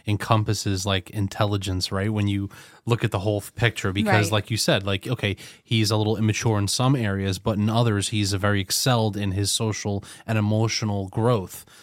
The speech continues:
Speaker 1: So
Speaker 2: Right.
Speaker 1: it's, it's, it's, not everybody has every element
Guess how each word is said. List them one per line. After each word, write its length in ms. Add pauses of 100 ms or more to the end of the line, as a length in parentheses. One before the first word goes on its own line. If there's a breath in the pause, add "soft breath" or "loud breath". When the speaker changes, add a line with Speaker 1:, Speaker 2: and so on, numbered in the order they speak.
(140 loud breath)
Speaker 1:
So 320
Speaker 2:
Right. 100
Speaker 1:
it's, 180
it's, 320
it's, 300 (480)
not 180
everybody 300
has 500 (580)
every 340
element 500